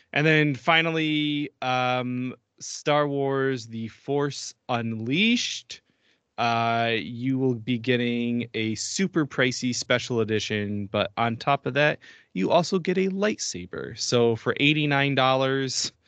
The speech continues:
uh, you know, it's a port, it's coming to Switch, but you get a bunch of fun goodies, uh, along with it. But if you really wanna go all out, all crazy, get yourself a lightsaber on top of it, you can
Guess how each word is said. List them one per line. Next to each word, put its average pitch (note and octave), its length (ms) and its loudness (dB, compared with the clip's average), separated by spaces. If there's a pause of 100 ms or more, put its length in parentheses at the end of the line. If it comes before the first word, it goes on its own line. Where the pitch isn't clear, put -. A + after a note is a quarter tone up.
(360)
uh, A2 480 0
you A#2+ 260 -6
know, A2+ 420 -2
it's B2 140 -6
a B2+ 60 -2
port, D3+ 520 4
it's - 140 -10
coming C#3 340 -2
to A#2+ 60 -4
Switch, - 720 0 (420)
but C3 120 0
you B2+ 100 0
get C3 140 2
a C3 40 2
bunch B2+ 340 -2
of A#2+ 360 0
fun B2+ 420 0
goodies, A#2+ 800 -2 (140)
uh, G#2+ 380 -2
along A#2 540 -2
with A#2+ 200 2
it. B2+ 240 2 (540)
But A#2+ 280 4
if B2+ 160 -6
you A#2+ 180 -4
really D#3 680 4
wanna A#2 260 0
go G#2+ 480 -2 (540)
all D3 340 6
out, G#2+ 380 -2 (180)
all C#3+ 240 2
crazy, A2 720 -6
get C3+ 140 -4
yourself B2 320 -6
a - 20 -8
lightsaber A2+ 440 -4
on G2 100 -6
top G#2 240 -4
of G2+ 120 -8
it, G2+ 160 -4
you G#2 80 -14
can G2+ 240 -10